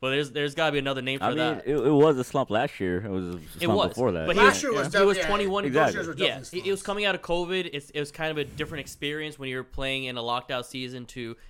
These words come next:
Speaker 1: now you're playing with, with fans packed down the arena. But you have that experience already. Uh, Sid mentioned last, you know, last episode,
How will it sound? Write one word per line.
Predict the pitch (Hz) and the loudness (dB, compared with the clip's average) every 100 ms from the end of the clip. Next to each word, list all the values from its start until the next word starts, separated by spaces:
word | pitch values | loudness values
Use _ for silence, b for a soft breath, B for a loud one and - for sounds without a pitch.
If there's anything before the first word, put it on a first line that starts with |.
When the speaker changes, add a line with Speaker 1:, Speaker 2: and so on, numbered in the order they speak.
| - | -10
Speaker 1:
now | 120 | -8
you're | 120 | -8
playing | - 127 120 117 | -6 -4 -4 -8
with, | 113 110 | -10 -10
with | 113 | -14
fans | - 120 117 | -8 -8 -8
packed | - 117 - | -6 -6 -6
down | 117 | -10
the | 107 | -10
arena. | 110 131 | -12 -12
But | 135 123 | -12 -10
you | |
have | 131 131 | -6 -6
that | 117 | -8
experience | 110 - 107 107 | -12 -18 -18 -16
already. | 107 107 107 - b b - | -14 -14 -14 -18 b b -10
Uh, | 113 | -10
Sid | 110 147 135 | -6 -6 -4
mentioned | 135 135 127 | -6 -6 -8
last, | 120 120 120 - _ | -4 -4 -4 -18 _
you | 123 | -16
know, | 117 | -12
last | 107 113 - | -6 -6 -6
episode, | 120 117 117 113 | -10 -8 -10 -10